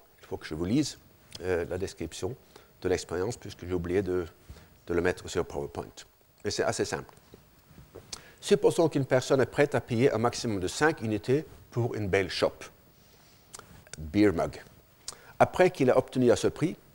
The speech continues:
on lui demande ensuite le prix man-, minimal auquel il serait prêt à la vendre. Dans l'ex-, expérience, la réponse moyenne est entre dix et douze unités.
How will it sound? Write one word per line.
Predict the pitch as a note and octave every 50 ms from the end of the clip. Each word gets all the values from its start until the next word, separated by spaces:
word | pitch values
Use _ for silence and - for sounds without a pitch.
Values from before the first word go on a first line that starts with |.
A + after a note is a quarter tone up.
| - _ _ - _ _
on | - D#3+
lui | E3+ F3 E3+
demande | D#3+ E3 D3+ D#3 D#3 C#3+ -
ensuite | - C3+ C3 - - D#3+ D#3
le | - A#2
prix | - - - F#3 F#3
man-, | D#3 C3 A#2+ - -
minimal | B2+ B2 A#2 A2 G#2 G#2+ B2+ D#3 F3+ E3+ - - -
auquel | - - - - C#3+ D3 D#3 -
il | C#3+ B2+ A2+
serait | - - A#2 A#2 A2+
prêt | - - D3+ D3+ - -
à | G2+
la | G2+ F#2
vendre. | E2+ D2+ C2 - - - - _ _ - _ _ _ _ _ _ - - - _ _
Dans | - C#3+
l'ex-, | D#3 C#3+ C3 - - - -
expérience, | - A2 - - - G#2+ G#2 G2 G#2+ C#3 - - - - _ -
la | G#2+ G#2 G2+ G2+
réponse | G2+ - - F#2+ F2+ E2+ - -
moyenne | F#2 G2 G2+ A2 C3 D3
est | - - - -
entre | F#2+ F#2 - -
dix | F#2 E2+ F2 C3 D3+ - - -
et | - G#2
douze | F2+ F2+ B2 C#3 C3 -
unités. | - A2+ G2+ F#2+ - - D#2+ -